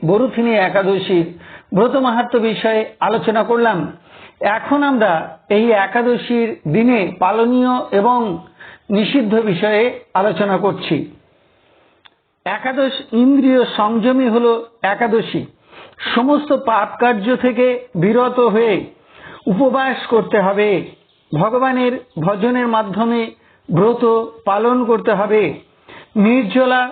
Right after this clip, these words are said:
উপবাস করতে পারলে সবচেয়ে ভালো হয়। না পারলে দুধ, ফল,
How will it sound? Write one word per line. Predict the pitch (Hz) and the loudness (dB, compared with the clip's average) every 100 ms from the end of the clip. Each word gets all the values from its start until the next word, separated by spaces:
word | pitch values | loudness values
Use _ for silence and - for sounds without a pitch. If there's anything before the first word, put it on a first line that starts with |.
| 247 | -6
উপবাস | 220 202 240 247 247 240 - | -2 0 0 0 -2 -6 0
করতে | 233 208 233 | 0 2 -2
পারলে | 220 214 220 220 220 - - - | 0 0 2 2 0 -6 -18 -6
সবচেয়ে | 220 240 - - 220 190 | -4 -4 -6 -4 0 0
ভালো | 147 175 202 | 0 0 0
হয়। | 190 208 175 - - - - - - | 0 0 -2 -6 -14 -20 -20 -10 -2
না | 175 208 254 254 | 0 2 0 0
পারলে | 254 247 247 247 247 160 | -2 2 0 0 -4 -2
দুধ, | 175 240 240 190 - | 2 4 2 0 -6
ফল, | 196 226 226 233 | -4 0 0 -2